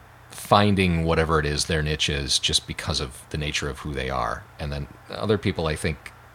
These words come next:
if, if you don't have an agent being like, "Oh my gosh, you're our, um, agriculture guy 'cause you just scream farmer," you know? Um,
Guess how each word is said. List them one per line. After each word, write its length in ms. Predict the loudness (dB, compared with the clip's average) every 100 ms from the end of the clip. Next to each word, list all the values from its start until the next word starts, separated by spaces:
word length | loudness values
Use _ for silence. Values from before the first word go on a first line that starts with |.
| -20 -14
if, 360 | -12 -8 -10 -10 -20 -20 -20 -20 -20 -20 -20 -18 -6
if 100 | 4
you 60 |
don't 100 | 6
have 100 | 8
an 60 | 8
agent 300 | 6 4 4
being 200 | 4 6
like, 200 | 4 2
"Oh 80 | 0
my 140 | 2
gosh, 340 | 2 2 2
you're 380 | 2 4 6 6
our, 480 | 6 6 6 4 0 -8 -20 -20 -20 -20 -4
um, 500 | 4 6 6 4 -2 -2 4
agriculture 580 | 4 4 4 2 2 2
guy 260 | 2 2
'cause 240 | 0 0 2
you 80 |
just 200 | 2 4
scream 320 | 4 6 4 4
farmer," 500 | 6 6 6 0 -6 -14 -18 0
you 100 | 2
know? 280 | 4 2 -2 -10 -16 -16 -18 -20 -6
Um, 420 | -2 -2 -2 -8